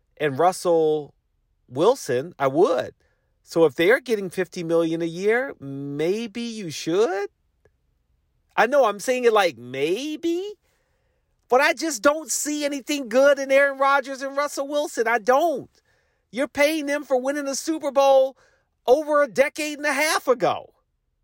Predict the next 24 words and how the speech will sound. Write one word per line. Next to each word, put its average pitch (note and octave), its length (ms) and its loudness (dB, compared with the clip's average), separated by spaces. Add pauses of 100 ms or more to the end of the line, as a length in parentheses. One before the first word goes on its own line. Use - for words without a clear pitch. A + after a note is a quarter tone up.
(100)
That's C4 320 -2
what D4 180 -4
you're C4 100 0
doing. D4 580 0 (3500)
I E4+ 80 2
mean, E4+ 160 -2
come B3 200 -2
on, G2+ 180 -10
look E4+ 160 -10
at D#3+ 80 -8
the C#3 40 -12
divisions A#2 480 -10
they G2+ 120 -8
play C2+ 340 -16
in. A1 240 -20 (4000)
I, B3+ 340 2 (640)
well, D3+ 140 2
sorry, B2 300 0
let D3+ 160 -2
me, D#3+ 80 -2
let E3+ 180 2
me D#3 120 -2
rephrase - 420 -10
that. - 160 -20